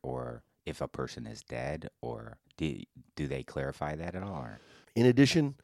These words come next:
Speaker 2: there were forty-three calls about fatalities.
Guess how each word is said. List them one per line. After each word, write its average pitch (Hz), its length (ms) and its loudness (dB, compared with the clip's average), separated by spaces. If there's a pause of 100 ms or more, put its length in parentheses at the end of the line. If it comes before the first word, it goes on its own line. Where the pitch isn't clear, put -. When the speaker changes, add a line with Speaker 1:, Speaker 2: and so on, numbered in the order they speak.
(260)
Speaker 2:
there 101 140 8
were 104 220 10
forty-three 135 640 4
calls 98 680 4
about 95 300 2
fatalities. 85 720 -2